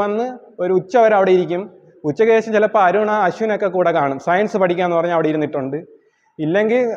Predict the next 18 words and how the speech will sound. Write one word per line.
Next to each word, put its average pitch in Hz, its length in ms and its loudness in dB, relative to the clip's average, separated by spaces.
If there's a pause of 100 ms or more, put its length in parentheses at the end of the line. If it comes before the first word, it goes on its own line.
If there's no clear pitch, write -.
അവൻ, 214 340 0
അരുൺ 202 420 0
ഞാനും 208 280 0
കൂടെ 208 140 2
ഐ 185 160 4
പി 226 140 -4
സി 202 120 -6
പഠിക്കാൻ 156 260 2
ഇരുന്നിട്ടുണ്ട്. 151 420 -2
അങ്ങനെ 196 240 0
ഉച്ചയ്ക്ക് 208 360 0
പോകും. 143 220 -4 (100)
അല്ല, 156 260 0
അവിടെ 196 260 4
ഇരിക്കാത്ത 196 340 0
സമയം 214 300 -4
വീട്ടിൽ 202 240 -2
പോയി 202 220 2